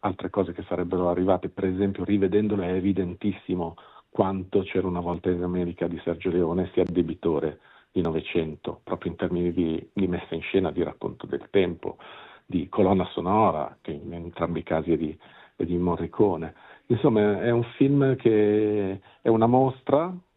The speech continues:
che, attraverso cui si può capire un po' meglio, eh, da dove veniamo e, e la cultura di quel periodo.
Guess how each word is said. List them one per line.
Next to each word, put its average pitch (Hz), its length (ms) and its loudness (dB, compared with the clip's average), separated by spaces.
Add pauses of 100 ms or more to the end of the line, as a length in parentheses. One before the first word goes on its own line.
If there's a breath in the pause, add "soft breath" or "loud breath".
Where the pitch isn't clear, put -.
che, 101 580 0
attraverso 120 580 -2
cui 131 680 0 (540 loud breath)
si 131 100 -4
può 139 160 2
capire 143 440 2
un 135 280 -4
po' 151 160 4
meglio, 95 800 -4 (260)
eh, 92 460 -8
da - 140 0
dove 90 300 2
veniamo 87 680 -4
e, 78 440 -8
e 92 140 -6
la 87 140 -8
cultura 85 460 -4
di 80 100 -6
quel 82 180 -6
periodo. - 600 -6